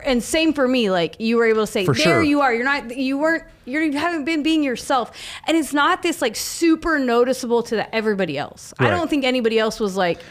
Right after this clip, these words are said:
Speaker 2: No, it's a, it's a shift. It's just a little bit of shift.
Speaker 1: Yeah. And I think, but, but only when we're obedient to rest and only when we're obedient to lay down the thing we love. The reason we don't wanna do it is we're afraid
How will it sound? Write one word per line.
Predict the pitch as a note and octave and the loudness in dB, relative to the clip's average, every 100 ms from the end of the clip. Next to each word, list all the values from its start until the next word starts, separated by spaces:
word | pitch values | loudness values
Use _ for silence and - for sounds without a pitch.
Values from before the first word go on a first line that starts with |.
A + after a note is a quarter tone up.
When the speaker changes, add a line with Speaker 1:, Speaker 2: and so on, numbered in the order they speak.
| - | -4
Speaker 2:
No, | G3+ F3 | 2 2
it's | B2 | 2
a, | C#3+ - | 0 0
it's | E3+ - | -2 0
a | |
shift. | C#3+ - D3+ - - | 0 2 0 -2 -6
It's | G#3+ C3+ | -4 -2
just | A#2+ B2 C#3 | -2 -2 -2
a | C3 | 0
little | A#2+ B2+ | 2 2
bit | A#2+ A2 | 2 0
of | |
shift. | - F#2+ | 0 -4
Speaker 1:
Yeah. | C4+ D4 A3 E3+ | 0 0 0 -2
And | C#4 C#4 | 0 0
I | B3 | 0
think, | D#4 D4 - - | 0 -2 -4 -12
but, | A3 B3+ - - - | -4 -2 -2 -6 -10
but | G#3 A#3 A3+ - | -2 -2 -4 -6
only | C4 C4+ D#4+ D#4 D4 A3+ | 2 2 4 2 2 0
when | G3+ G#3 | -2 -2
we're | G3+ C3+ | -2 -2
obedient | F3 E3+ D#3+ D#3+ D3 B2+ - - _ _ - | -4 -4 -6 -6 -8 -10 -16 -20 _ _ -6
to | - | -4
rest | F3 C#3 A#2+ - - | -2 -4 -6 -14 -12
and | A3+ G#3 - | -10 -8 0
only | B3+ D4+ D4 | 2 4 2
when | C4+ A#3 | 2 0
we're | G#3+ F3 | 0 0
obedient | F#3 G3 F3+ - | 0 -2 -2 -4
to | - A#3 | -6 -4
lay | F#3 F#3+ G#3 A#3 | -2 0 2 2
down | G#3+ G#3 F#3+ | 2 0 -2
the | |
thing | E3+ A3+ G#3 | -2 -2 0
we | F#3+ D#3 | -2 -4
love. | E3+ D#3+ G2 - - - - | -2 -2 -4 -12 -18 -18 -2
The | C4+ | 2
reason | C#4+ D#4+ | 2 2
we | |
don't | D4 B3+ | 2 2
wanna | A#3+ | 0
do | G3+ C4 C4+ | -2 0 2
it | F3 | 2
is | A3 G#3 | 2 0
we're | G#3 F#3+ | -2 -4
afraid | - - A#3 F#3 E3+ E3 | -6 -2 0 2 0 -4